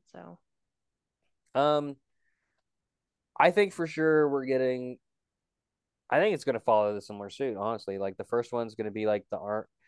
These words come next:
Speaker 2: I, I forget which one's which, but the first one's just gonna expand the Pokédex,
Speaker 1: Mm-hmm.
Speaker 2: right? And then I think the second one's
Speaker 1: Then the
Speaker 2: gonna be, like,
Speaker 1: map.
Speaker 2: the legendary, the legendary update.
Speaker 1: Oh, okay. Yep.
Speaker 2: Where they bring in a bunch of legendaries.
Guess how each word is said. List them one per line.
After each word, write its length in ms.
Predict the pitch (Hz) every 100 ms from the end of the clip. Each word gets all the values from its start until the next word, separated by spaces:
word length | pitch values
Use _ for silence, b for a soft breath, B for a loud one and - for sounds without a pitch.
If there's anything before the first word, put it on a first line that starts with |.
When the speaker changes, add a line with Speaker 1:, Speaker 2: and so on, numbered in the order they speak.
| _ _ -
Speaker 2:
I, 320 | 113 117 107
I 20 | 110
forget 260 | 110 104
which 160 | 104 -
one's 140 | 95
which, 260 | 101 98 -
but 160 | 101 - _ b b _
the 60 | 113
first 200 | 147 139
one's 120 | 127
just 120 | 127
gonna 140 | 139 127
expand 340 | - 127 123
the 40 |
Pokédex, 680 | 127 120 120 113 113 - - _ _ _
Speaker 1:
Mm-hmm. 120 | 214
Speaker 2:
right? 220 | 208 196 208 _ _ _ _ -
And 140 | 110
then 100 | 110
I 100 | 110
think 380 | - 117 110 113
the 300 | 117 113 113
second 340 | - 123 120
one's 180 | 113 113
Speaker 1:
Then 100 | 117
the 60 | -
Speaker 2:
gonna 120 | -
be, 40 | 107
like, 120 | 104
Speaker 1:
map. 80 | -
Speaker 2:
the 80 |
legendary, 720 | 104 107 95 101 98 95 95 - _ _ _ _ _ _ _ _ _ _
the 60 | 104
legendary 560 | 110 101 101 98 95
update. 340 | 92 98 92 - _ _ _ _ _ _ _ _ _
Speaker 1:
Oh, 520 | 202 202 185 165 175 -
okay. 200 | 185 170 _
Yep. 140 | 180 202
Speaker 2:
Where 260 | 104 -
they 140 | - 95
bring 240 | 101 101
in 80 | 98
a 60 | 95
bunch 220 | 98 -
of 60 | 98
legendaries. 640 | 101 98 95 95 92 92